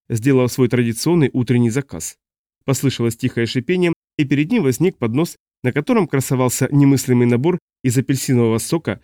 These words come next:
черного кофе и ледяного пива. Фред всякий раз испытывал тайное злорадство, заказывая банку пива вместо всяких там кровавых Мэри и отверток, которые предпочитали его коллеги. Он знал, что это вызывает раздражение, а раздраженный враг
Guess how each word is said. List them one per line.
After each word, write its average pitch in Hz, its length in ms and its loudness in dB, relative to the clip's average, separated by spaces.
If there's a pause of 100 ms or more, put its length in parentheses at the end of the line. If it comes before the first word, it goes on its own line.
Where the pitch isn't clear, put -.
(180)
черного 113 400 0
кофе 180 320 0
и 208 160 -2
ледяного 170 460 2
пива. 87 360 -10 (480)
Фред 123 240 0
всякий 131 300 -2
раз 123 200 -2
испытывал 131 500 -2
тайное 120 340 0
злорадство, 131 580 -4 (300)
заказывая 123 580 -2
банку 127 320 -2
пива 156 380 0
вместо 127 340 0
всяких 120 320 -4
там 117 200 -2
кровавых 131 500 0
Мэри 143 220 2
и 123 120 -2
отверток, 131 480 -2 (360)
которые 151 300 2
предпочитали 131 600 -2
его 120 180 0
коллеги. 101 480 -6 (560)
Он 123 120 0
знал, 131 240 0
что 135 180 0
это 123 180 0
вызывает 123 400 -2
раздражение, 120 760 -4 (320)
а 123 100 -4
раздраженный 127 540 0
враг 147 280 -4